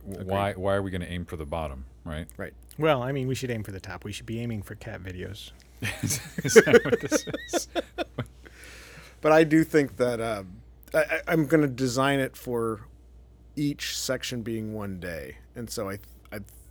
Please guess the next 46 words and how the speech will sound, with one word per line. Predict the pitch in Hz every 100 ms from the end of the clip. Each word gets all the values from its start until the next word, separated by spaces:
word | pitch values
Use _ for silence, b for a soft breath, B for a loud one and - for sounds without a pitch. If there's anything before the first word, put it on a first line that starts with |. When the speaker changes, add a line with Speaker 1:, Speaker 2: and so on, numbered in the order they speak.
| -
Speaker 2:
think | 156 139
I | 131
will | 113 104
probably | 113 107 107 101
break | 104 98 98
it | 90
up | 90 -
into | 95 90 - 87 82 85 - - - -
three | 107 110 104 98 90 87 -
or |
four | 117 - 131 120 110 - - - - -
twenty-minute | 117 107 95 92 87 - - - - - - b b b b b -
segments, | - 87 65 58 -
each | 101 98 -
twenty | 104 92
minutes | 87 76 -
being | - 85 87
a |
day | 78 80 80 78
of | 73
survival. | - 71 52 58 50 - 107
Speaker 3:
Interesting. | 101 - 104 - - - -
I | 123 127
th-, | - -
I | 127
think, | 160 175 120 -
Speaker 1:
So | -
Speaker 3:
I |
Speaker 1:
that | 151
Speaker 3:
think | 160
Speaker 1:
could | 143 135
be |
Speaker 3:
this | 120
Speaker 1:
really | 113 98
cool. | - 87 67 - -
Speaker 3:
Yeah, | 190 113
it | -
sounds | 196 247
like | 196
a |
project | - 143 135 117
that | 120
needs | 120 107
a |
good | 120 101
cinematographer. | 110 101 87 107 107 101 -